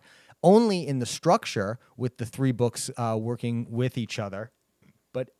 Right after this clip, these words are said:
in the narrative they're in, where I really felt they did a great job. Uh, Tom Waltz, Sophie Campbell, Kevin Eastman, everybody that was working on that project, they did a hell of a job. Uh, there's more, there's more, and I'm sorry I don't know them all off the top of my head.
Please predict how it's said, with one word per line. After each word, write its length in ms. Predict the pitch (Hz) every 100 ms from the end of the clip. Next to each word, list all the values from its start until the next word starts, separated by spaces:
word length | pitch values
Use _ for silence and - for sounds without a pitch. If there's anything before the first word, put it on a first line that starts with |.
| -
in 340 | 175 196 202 143
the 140 | 139
narrative 520 | 135 131 127 123 104
they're 220 | 107 98
in, 300 | 107 92 71 _ _ _ _ _ _ _ _ 113
where 140 | 117
I 60 | 113
really 260 | 131 156
felt 200 | 147 131
they 80 | 123
did 240 | 110 104 - - -
a 80 | 120
great 280 | 98 127 139
job. 440 | - 110 104 95 - -
Uh, 180 | 104 98 -
Tom 260 | 98 95
Waltz, 300 | 101 120 120
Sophie 240 | 104 90 -
Campbell, 340 | 117 113 113
Kevin 240 | - 95 110
Eastman, 280 | 107 110
everybody 320 | 110 127 120 107
that 80 |
was 100 | 101
working 220 | 101 98 98
on 80 |
that 140 | 90 -
project, 400 | 101 92 101 -
they 80 | 104
did 180 | 104
a 40 | 92
hell 280 | - 143 156
of 80 |
a 60 | 143
job. 500 | 98 117 101 98 92 -
Uh, 160 | 98
there's 180 | 104 101
more, 320 | 139 117 82 -
there's 160 | 107
more, 180 | 110 110
and 80 | 95
I'm 60 | 90
sorry 220 | 117 110
I 20 |
don't 160 | 107 92
know 120 | 104
them 140 | 95
all 140 | 92 87
off 120 | 82
the 60 |
top 220 | - 101 92
of 40 |
my 100 | 87
head. 300 | 85 95